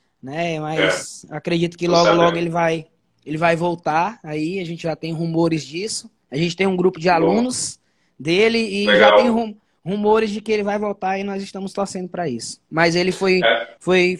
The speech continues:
Speaker 1: fundamental na, na minha carreira. Ele e o Ramizes foram as peças fundamentais, né, pra que eu pudesse chegar aqui hoje.
Speaker 2: Hoje você ainda divide, é, a sua atividade profissional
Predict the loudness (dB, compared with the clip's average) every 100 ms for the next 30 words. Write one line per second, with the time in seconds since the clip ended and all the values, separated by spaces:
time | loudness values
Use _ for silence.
0 | -10 -10 0 2 2 0 2 4 4 0
1 | -6 -8 -10 -10 -10 -10 -10 -12 -12 -8
2 | -6 -4 -4 -4 -6 -8 -6 -6 -8 -8
3 | -8 -6 -10 -14 _ _ -8 -6 -6 -6
4 | -6 -10 -4 -2 -2 -4 -6 -6 -10 -16
5 | -18 -16 -14 -12 -8 -8 -8 -6 -6 -4
6 | -8 -6 -8 -8 -8 -10 -14 -20 _ _
7 | _ _ _ _ _ _ 0 4 6 4
8 | 2 2 4 6 6 4 4 2 0 0
9 | 0 0 -4 -10 -12 -14 -12 -6 -6 -6
10 | -4 -2 -2 0 2 2 0 -4 -2 0
11 | 2 2